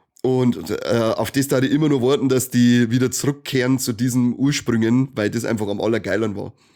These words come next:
Ansonsten ist es, äh, ist es eigentlich, äh, kann ich Paper Mario auch nur empfehlen. Das ist, äh, schön spaßig, es hat einen geilen, blöden Humor. Und es ist auch Wahnsinn, diese Detailverliebtheit in dem, dass das halt alles sehr aus Papier besteht. Das ist auch ziemlich geil.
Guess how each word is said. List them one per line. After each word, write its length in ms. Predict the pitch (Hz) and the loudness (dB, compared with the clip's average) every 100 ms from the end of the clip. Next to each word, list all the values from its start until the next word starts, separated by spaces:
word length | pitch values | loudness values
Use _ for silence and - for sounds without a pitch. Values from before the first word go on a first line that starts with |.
| _ _ _ _ _ | _ _ _ _ _
Ansonsten 400 | - 120 156 156 | -4 0 0 0
ist 140 | 147 131 | 0 0
es, 200 | 131 - | 0 2
äh, 300 | 123 117 113 | 2 4 2
ist 100 | 120 | 2
es 120 | 113 110 | 0 0
eigentlich, 280 | 117 110 - | 0 0 -2
äh, 320 | 101 101 104 | 0 2 0
kann 140 | 123 | -2
ich 60 | 123 | -2
Paper 220 | - 123 | -2 -2
Mario 260 | 123 110 104 | 0 2 2
auch 40 | |
nur 160 | 117 117 | 2 2
empfehlen. 340 | 117 117 117 | 0 0 0
Das 160 | 120 104 | 0 -4
ist, 240 | 107 - | -8 -8
äh, 100 | - | -6
schön 200 | 98 120 | -2 -2
spaßig, 440 | 120 107 127 - 123 | -2 -2 -2 0 -2
es 100 | 113 | 0
hat 80 | 117 | -2
einen 240 | 113 110 - - _ - | -2 -4 -8 -20 _ -2
geilen, 340 | 107 135 139 | 0 2 2
blöden 360 | 120 120 143 127 | 2 2 2 2
Humor. 480 | 127 117 127 143 139 - _ _ | 2 2 2 0 -4 -14 _ _
Und 140 | 123 | 0
es 100 | 110 | 2
ist 120 | 131 110 | 2 0
auch 160 | 123 | 0
Wahnsinn, 560 | 107 117 131 131 120 117 | 0 2 2 4 2 0
diese 500 | 107 110 104 113 113 | -2 -2 0 2 2
Detailverliebtheit 840 | 95 117 - 123 127 123 131 123 107 | 0 -4 0 0 2 0 0 0 0
in 140 | 113 | 0
dem, 140 | 110 117 | 0 0
dass 180 | 113 | -2
das 140 | - 95 | -2 -4
halt 140 | 117 | -2
alles 180 | 120 123 | -2 -2
sehr 120 | 113 | -2
aus 120 | 107 | -2
Papier 360 | - 113 117 135 139 | -4 -8 -2 -2 -2
besteht. 460 | 110 - 95 98 | -6 -2 -4 -4
Das 100 | 82 | -6
ist 140 | 104 - | -8 -6
auch 80 | 98 | -6
ziemlich 380 | - 101 98 | -6 -6 -6
geil. 220 | - 113 | -4 -4